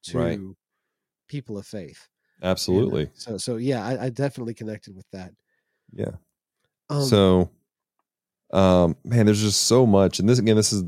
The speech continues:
Speaker 2: uh, and for listeners, this is gonna be the struggle for Branson and I going forward with these first three episodes, is because there's just so much took place. Um, let me ask you this, man. What's,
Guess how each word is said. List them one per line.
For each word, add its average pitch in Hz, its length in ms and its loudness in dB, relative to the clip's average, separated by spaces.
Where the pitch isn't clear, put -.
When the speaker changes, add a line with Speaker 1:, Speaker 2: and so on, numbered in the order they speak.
Speaker 2:
uh, 98 200 0
and 101 140 -2
for - 140 -2
listeners, 98 760 0
this 107 260 0
is 98 140 0
gonna 98 160 2
be 95 80 4
the 87 100 2
struggle 107 300 2
for 95 120 -2
Branson 98 400 0
and 82 80 2
I - 20 0
going 85 240 -2
forward 101 460 2
with 98 120 -2
these 92 160 -2
first 113 320 -2
three 101 140 0
episodes, 90 560 0
is 85 60 -8
because 85 360 0
there's 120 260 -2
just 131 300 -4
so 113 220 -2
much 104 260 -2
took - 220 -6
place. 104 480 -2
Um, 87 640 2
let 127 100 0
me 208 80 4
ask 240 140 0
you 220 60 -2
this, 220 220 0
man. 98 200 2
What's, 120 160 -2